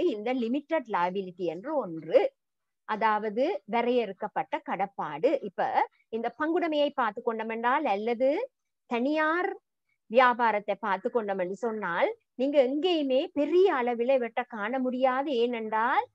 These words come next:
இவ்வியலுக்கு வரையறுக்கப்பட்ட கடப்பாடு என்ற அந்த சலுகை இல்ல. மிகவும் பெருசாக வியாபாரத்தை செய்து சடுதியாக நட்டம் பெறுகின்ற போது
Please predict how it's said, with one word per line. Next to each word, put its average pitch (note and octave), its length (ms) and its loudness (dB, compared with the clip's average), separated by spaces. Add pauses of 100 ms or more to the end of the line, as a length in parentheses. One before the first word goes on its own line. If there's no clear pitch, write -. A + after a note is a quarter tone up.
(260)
இவ்வியலுக்கு D4 840 0
வரையறுக்கப்பட்ட A#3 800 0
கடப்பாடு A3+ 600 -2
என்ற F#3 320 -2
அந்த A3+ 360 -2
சலுகை B3 680 -2 (100)
இல்ல. F3+ 260 -4 (840)
மிகவும் D#4+ 420 0
பெருசாக B3+ 640 2
வியாபாரத்தை G3 640 -2 (180)
செய்து C#4+ 380 2 (460)
சடுதியாக D#4 760 2
நட்டம் B3 360 -2
பெறுகின்ற A#3 440 -2
போது G#3 400 2